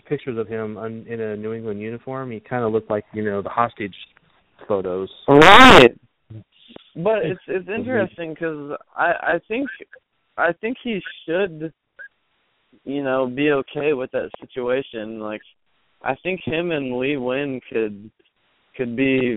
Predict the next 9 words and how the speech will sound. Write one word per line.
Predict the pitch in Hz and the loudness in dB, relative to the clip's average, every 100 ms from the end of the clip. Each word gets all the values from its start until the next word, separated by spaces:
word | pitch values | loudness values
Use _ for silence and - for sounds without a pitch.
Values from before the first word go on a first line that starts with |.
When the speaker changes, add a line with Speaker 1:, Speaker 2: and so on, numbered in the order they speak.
| - | -6
Speaker 2:
very | 104 131 131 131 | -4 -2 0 -4
dangerous | 120 127 127 117 113 - | -4 -6 -4 -6 -8 -10
together. | 117 117 113 110 110 | -4 -2 0 0 -2
And | 95 120 | -4 -6
whenever | 120 120 123 120 123 | -6 -6 -4 -4 -4
Diego | 110 117 117 120 117 117 - | -6 -6 -4 -2 -2 -4 -6
Fagundez | 117 123 127 113 110 110 - | -8 -4 -2 0 0 -2 -8
comes | 117 113 101 | -10 -8 -4
around, | 107 104 104 107 101 | -2 0 -2 -4 -6